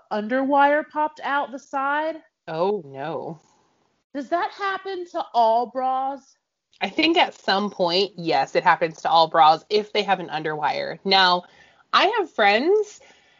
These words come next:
Speaker 2: and they're, like, as large chested as I am, and they wear, like, the no underwire bras, and I'm like,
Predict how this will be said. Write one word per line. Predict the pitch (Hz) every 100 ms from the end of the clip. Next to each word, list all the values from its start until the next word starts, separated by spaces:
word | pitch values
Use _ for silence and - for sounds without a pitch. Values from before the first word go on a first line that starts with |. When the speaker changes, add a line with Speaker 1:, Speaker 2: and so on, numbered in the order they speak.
| _ -
Speaker 2:
and | 262 254
they're, | 240 285 339
like, | 294
as | 233 226
large | 202 196 196 208 -
chested | - 214 - 214
as | 190 -
I | 175 170
am, | 214 254 277
and | 214 214
they | 190 185 226 277
wear, | 277 285 294
like, | 302 247 240
the | 208
no | 170 165 175
underwire | 160 175 175 151 143 160
bras, | 113 82 165
and | 214
I'm | 214
like, | 208 190